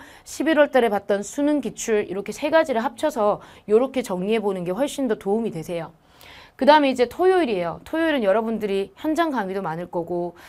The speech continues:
그 다음에 또 밀린 공부를 또 보완해야 되는 것이 많기 때문에 일주일에 했던 거 정리해 주는 것으로 가볍게 잡고 그 다음에 전략 과목에서도 수일치, 요거는 강의 없이 문제만 여러분들이 푸셔도 되죠. 그 다음에 이제 마지막에 잠자기 전에는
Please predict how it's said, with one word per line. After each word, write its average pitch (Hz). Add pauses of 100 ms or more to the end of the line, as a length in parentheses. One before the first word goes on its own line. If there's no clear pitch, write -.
(160)
그 220
다음에 196
또 208
밀린 214
공부를 196
또 202
보완해야 233
되는 175
것이 170
많기 156
때문에 202 (300)
일주일에 311
했던 269
거 226
정리해 214
주는 175
것으로 160
가볍게 180
잡고 196 (280)
그 233
다음에 254
전략 240
과목에서도 240
수일치, 294
요거는 233
강의 202
없이 208
문제만 214
여러분들이 175
푸셔도 247
되죠. 170 (360)
그 -
다음에 262
이제 220
마지막에 180
잠자기 202
전에는 208